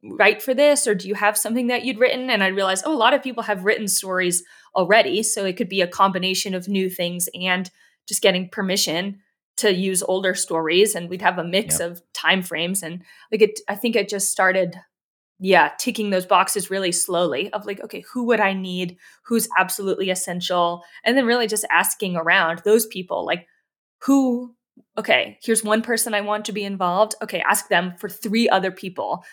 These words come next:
Speaker 1: that they know
Speaker 2: Mm-hmm.
Speaker 1: that should be involved," and, like, build that kind of list of both people that we've all heard of and people that a lot of us have not, um, heard of before.
Speaker 2: Yeah, I think that's such a smart thing. You mentioned that you did that in the book, and I thought,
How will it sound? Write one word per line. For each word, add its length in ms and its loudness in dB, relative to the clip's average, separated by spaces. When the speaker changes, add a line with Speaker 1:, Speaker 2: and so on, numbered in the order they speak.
Speaker 1:
that 160 -2
they 180 4
know 300 4
Speaker 2:
Mm-hmm. 100 -2
Speaker 1:
that 200 2
should 260 0
be 140 -8
involved," 540 -2
and, 140 0
like, 300 -4
build 320 2
that 280 0
kind 200 -8
of 120 -14
list 500 -2
of 300 2
both 180 2
people 280 2
that 140 4
we've 140 0
all 200 4
heard 220 2
of 180 6
and 140 0
people 260 -4
that 140 4
a 60 2
lot 180 -4
of 100 -6
us 140 -4
have 180 -12
not, 320 -2
um, 340 -4
heard 160 2
of 180 -8
before. 500 -8
Speaker 2:
Yeah, 180 0
I 80 -2
think 180 2
that's 200 4
such 220 2
a 40 0
smart 540 4
thing. 400 0
You 100 0
mentioned 380 2
that 60 2
you 120 -4
did 200 2
that 180 4
in 80 -6
the 80 -2
book, 340 2
and 100 -2
I 120 -4
thought, 360 2